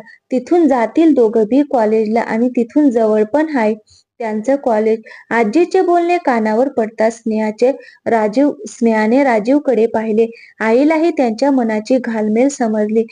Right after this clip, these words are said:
"नाही, नाही, या दोघींना तिकडे पाठवलं तर इथं काम कोणी पाहायची? त्यात आता मला नाही होत घरातलं आणि बाहेरचं, आणि तसंही त्या दोघांमध्ये ह्या दोघींची लुडबुड कशाला पाहिजे? बरं दिसतं का ते?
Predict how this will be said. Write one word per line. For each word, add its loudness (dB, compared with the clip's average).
"नाही, 2
नाही, 0
या 2
दोघींना 0
तिकडे 0
पाठवलं -2
तर 0
इथं -2
काम 0
कोणी 2
पाहायची? -2
त्यात 0
आता -2
मला 0
नाही -2
होत 0
घरातलं -2
आणि -2
बाहेरचं, -2
आणि 0
तसंही 0
त्या 0
दोघांमध्ये 2
ह्या 2
दोघींची 0
लुडबुड 4
कशाला 0
पाहिजे? 0
बरं 0
दिसतं -2
का -2
ते? 0